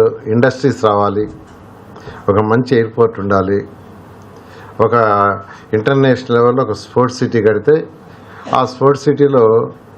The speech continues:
అప్పుడప్పుడు కొన్ని యాక్టివిటీస్ చేస్తుంటే other states నుంచి, other countries నుంచి కూడా పబ్లిక్ వస్తూ ఉంటే, దానికి సంబంధించి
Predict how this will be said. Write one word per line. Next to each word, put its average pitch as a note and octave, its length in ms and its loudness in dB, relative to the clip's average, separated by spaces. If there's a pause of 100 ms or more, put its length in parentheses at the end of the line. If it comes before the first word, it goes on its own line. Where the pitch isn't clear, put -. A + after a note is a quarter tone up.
(600)
అప్పుడప్పుడు B2 420 0
కొన్ని A#2+ 280 2
యాక్టివిటీస్ A#2+ 560 -2
చేస్తుంటే A2+ 560 -2 (960)
other C#3 180 2
states B2+ 460 -2
నుంచి, B2 240 0
other B2 220 0 (100)
countries A2+ 400 -2
నుంచి A2 220 0
కూడా A2+ 140 4
పబ్లిక్ G#2+ 460 -4
వస్తూ G#2 260 -2
ఉంటే, G2+ 420 0 (840)
దానికి C3+ 360 2
సంబంధించి C#3+ 500 0